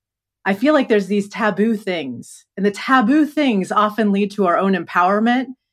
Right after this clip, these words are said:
and health and wellness. And we put things that lead to our own personal awakenings in the places that we've deemed taboo.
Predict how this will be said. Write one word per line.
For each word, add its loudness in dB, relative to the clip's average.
and 0
health 0
and -2
wellness. 2
And 0
we 0
put -4
things 0
that 2
lead -2
to 2
our 2
own 0
personal -2
awakenings -2
in -2
the 0
places -2
that 0
we've -4
deemed 2
taboo. 0